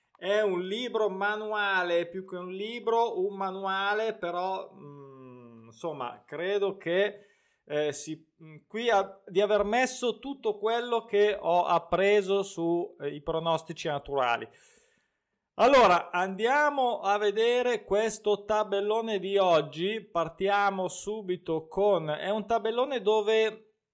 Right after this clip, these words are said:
in linea generale ci sono forse poche vie di mezzo, eh, quindi si alza un po' il livello. Capita, capita che, eh, le situazioni siano così poco,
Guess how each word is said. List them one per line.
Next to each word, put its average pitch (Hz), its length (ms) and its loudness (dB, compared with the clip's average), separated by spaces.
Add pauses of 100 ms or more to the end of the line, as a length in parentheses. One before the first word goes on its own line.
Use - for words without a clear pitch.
(880)
in 165 160 -8
linea 233 280 -2
generale 220 640 0
ci 196 160 -10
sono 233 600 -2
forse 220 460 -4
poche 220 340 -2
vie 214 180 -2
di 208 120 -6
mezzo, 254 880 0
eh, 131 1120 -6
quindi 214 280 -6
si - 180 -4
alza 214 460 2
un 185 180 -4
po' 208 300 4
il 185 280 -6
livello. 156 1080 0
Capita, 160 800 0
capita 139 920 -2
che, 131 120 -10
eh, 123 720 -6
le 120 120 -8
situazioni 143 640 -6
siano 139 640 -4
così 135 280 -8
poco, 139 920 2